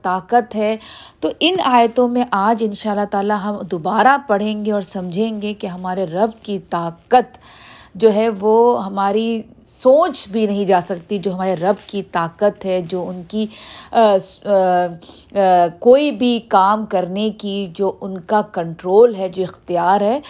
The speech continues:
تو وہ آج ہم انشاءاللہ تعالیٰ ان آیتوں میں پڑھیں گے، سمجھیں گے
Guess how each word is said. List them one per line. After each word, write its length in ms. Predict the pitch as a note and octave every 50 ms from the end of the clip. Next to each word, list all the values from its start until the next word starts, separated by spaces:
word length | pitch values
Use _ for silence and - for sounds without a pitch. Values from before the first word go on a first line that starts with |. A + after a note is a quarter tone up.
| - - - - - - _ -
تو 180 | C4+ C4+ B3+
وہ 220 | G#3+ G3+ C4 C#4+ D4 -
آج 320 | A#3 G#3+ G#3+ A#3 A3+ A3+ A3
ہم 80 | A3
انشاءاللہ 380 | G#3+ G#3 G3 - G3+ G3 G3+ G3+ -
تعالیٰ 240 | G#3 G3 G#3+ A#3 - -
ان 140 | - A3+ A3+ G#3+
آیتوں 500 | - F#3 F3+ E3+ F3 E3 E3+ G#3 G3+ G3+
میں 260 | G3 G3 G3+ G#3+ B3+ C#4+ C#4 -
پڑھیں 420 | - E3+ D#3+ E3 F3+ G#3+ A3+ A3 G#3+
گے، 160 | A3 G#3+ G#3+
سمجھیں 640 | G#3 - - F#3+ E3+ E3+ E3+ E3 G#3 B3 B3+ A#3+ A3+
گے 140 | A3 A3+